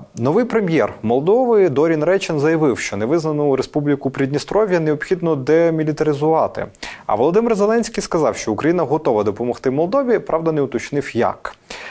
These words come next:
Що, п-, по-вашому, планує Молдова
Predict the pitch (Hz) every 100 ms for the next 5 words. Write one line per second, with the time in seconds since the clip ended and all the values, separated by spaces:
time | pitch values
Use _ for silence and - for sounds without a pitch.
0 | - - - - - - - 214 120 -
1 | - 117 131 135 123 127 120 - 127 135
2 | 131 135 151 165 233 208 151